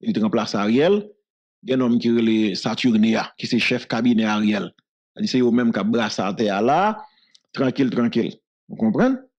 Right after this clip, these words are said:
Bon, c'est en vérité, lié, monsieur, ne pas cacher ça. Donc, bah, il y a un petit crasse mélangé.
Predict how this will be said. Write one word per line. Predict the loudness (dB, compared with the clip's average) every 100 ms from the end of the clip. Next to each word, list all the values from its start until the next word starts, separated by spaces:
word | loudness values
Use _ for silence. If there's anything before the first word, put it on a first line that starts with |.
| _ _ _
Bon, | 0 0
c'est | 0
en | 0
vérité, | 0 0 0 -2
lié, | -2 -4
monsieur, | -6 -6 -6 -6
ne | -6
pas | -8
cacher | -8 -8 -8 -4 -4
ça. | 0 0 -2 -8 -20 _ _ _ _ _ -4
Donc, | -2 -2 -6
bah, | -4 -2
il |
y | -2
a |
un | -2
petit | -4
crasse | -4 -6 -4
mélangé. | -2 -2 0 0 -2 -10